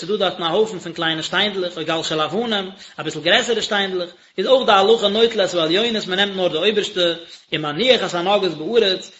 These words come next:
און ער לאזט איבער, די אלע, וואס רירן צו דער ערד.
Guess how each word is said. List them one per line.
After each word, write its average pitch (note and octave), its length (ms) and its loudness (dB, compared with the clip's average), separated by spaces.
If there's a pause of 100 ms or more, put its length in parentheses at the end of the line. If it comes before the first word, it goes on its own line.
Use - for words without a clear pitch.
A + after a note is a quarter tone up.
(100)
און E3 80 0
ער E3+ 60 4
לאזט A3 260 2
איבער, F#3 320 4 (220)
די E3+ 120 2
אלע, G#3+ 220 4
וואס F3+ 160 -2
רירן F#3 280 -2
צו F3+ 220 -4
דער D#3+ 120 -4
ערד. C#3+ 160 -6